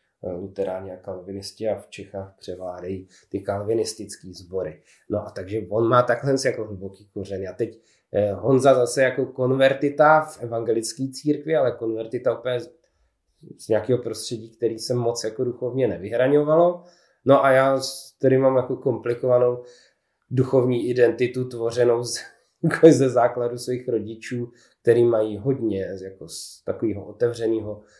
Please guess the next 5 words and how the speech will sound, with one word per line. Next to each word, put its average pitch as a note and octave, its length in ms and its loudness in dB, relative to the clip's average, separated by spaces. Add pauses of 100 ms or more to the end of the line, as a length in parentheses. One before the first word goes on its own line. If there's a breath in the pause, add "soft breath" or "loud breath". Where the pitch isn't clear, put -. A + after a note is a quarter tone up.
(280 soft breath)
eh, E2+ 360 -6 (500)
katolického A2 760 -2
disentu C#3+ 560 2
třeba, D#3 680 4 (300 loud breath)
ehm, G#2 360 -4